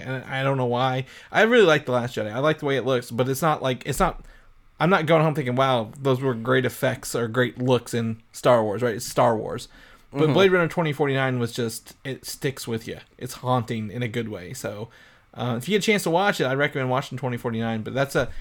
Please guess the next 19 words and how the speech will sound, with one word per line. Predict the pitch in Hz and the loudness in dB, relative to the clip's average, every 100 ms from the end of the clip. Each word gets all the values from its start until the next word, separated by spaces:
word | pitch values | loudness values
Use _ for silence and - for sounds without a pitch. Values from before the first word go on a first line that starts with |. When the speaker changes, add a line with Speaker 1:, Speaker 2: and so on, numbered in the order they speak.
| - - | -8 -2
Speaker 1:
I | |
think | 190 202 | -2 -2
this | 175 | -4
is | 180 | -2
a | |
good | 156 151 | 0 0
marriage | 127 139 113 101 - - | 2 2 2 -2 -8 -10
of, | 120 120 113 | -4 -2 -2
of | 98 113 | -4 -4
the | 113 | -4
twenty | 139 120 | -4 -2
forty-nine | 123 113 | -2 -4
art | 113 113 | -4 -4
director | 113 113 110 | -4 -6 -6
with, | 107 107 | -8 -8
with | 123 | -10
Star | - 110 90 | -8 -6 -6
Wars. | 85 101 | -8 -10
So | - 98 104 | -10 -10 -10